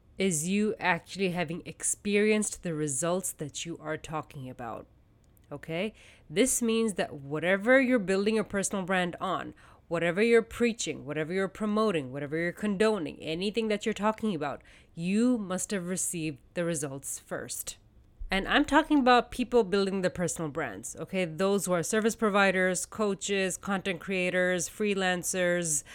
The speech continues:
uh, solopreneurs, entrepreneurs, anyone who is trying to build a personal brand around themselves and a specific service that they are trying to sell, you must know how to achieve the results, no matter what.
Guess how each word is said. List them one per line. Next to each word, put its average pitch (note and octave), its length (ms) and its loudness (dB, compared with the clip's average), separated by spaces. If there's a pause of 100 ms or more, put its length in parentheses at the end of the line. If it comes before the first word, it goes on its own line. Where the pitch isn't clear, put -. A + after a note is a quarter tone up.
(220)
uh, F#3+ 200 4
solopreneurs, G#3+ 800 6
entrepreneurs, F#3+ 720 -2 (300)
anyone C4 540 6
who A3+ 140 4
is G3+ 160 2
trying G3+ 500 0
to C4 100 -2
build A#3 320 6
a G#3+ 160 -2
personal G#3+ 500 0
brand E3 540 0
around D#3+ 500 -2
themselves F3+ 800 2
and E3+ 240 -4
a E3 80 -8
specific F#3 640 -4
service G3 380 0
that - 160 -4
they E3 100 0
are D#3 80 0
trying E3+ 460 -4
to G#3+ 160 -6
sell, F3 500 2 (320)
you G#3+ 300 2
must G#3+ 500 2
know G3 240 0
how F3+ 240 0
to F3+ 200 -4
achieve D#3+ 300 -4
the D#3+ 120 0
results, D3+ 580 -4
no F3 260 0
matter E3+ 380 2
what. C#3 240 -8